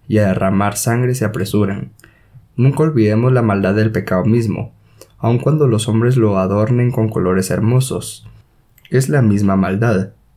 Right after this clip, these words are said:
Todos los hombres ven mucha maldad en algunos delitos diabólicos, pero el Dios cuyo juicio es siempre verdadero ve más maldad en el pecado más pequeño que el que nosotros podemos observar en el pecado más grande.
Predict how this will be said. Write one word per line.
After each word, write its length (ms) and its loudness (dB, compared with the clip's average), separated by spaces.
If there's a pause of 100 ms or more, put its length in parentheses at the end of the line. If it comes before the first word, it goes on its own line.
Todos 240 2
los 180 0
hombres 300 2
ven 260 0
mucha 320 2
maldad 300 2
en 80 0
algunos 440 2
delitos 440 0
diabólicos, 720 -2 (160)
pero 220 2
el 100 0
Dios 260 0
cuyo 240 0
juicio 380 -2
es 80 -6
siempre 360 0
verdadero 600 0 (480)
ve 160 2
más 320 0
maldad 360 0
en 120 2
el 80 -2
pecado 560 -2 (240)
más 360 0
pequeño 720 -2
que 120 0
el 120 0
que 100 -2
nosotros 440 -2
podemos 320 -2
observar 440 -2
en 120 0
el 100 -2
pecado 320 -2
más 240 0
grande. 480 -2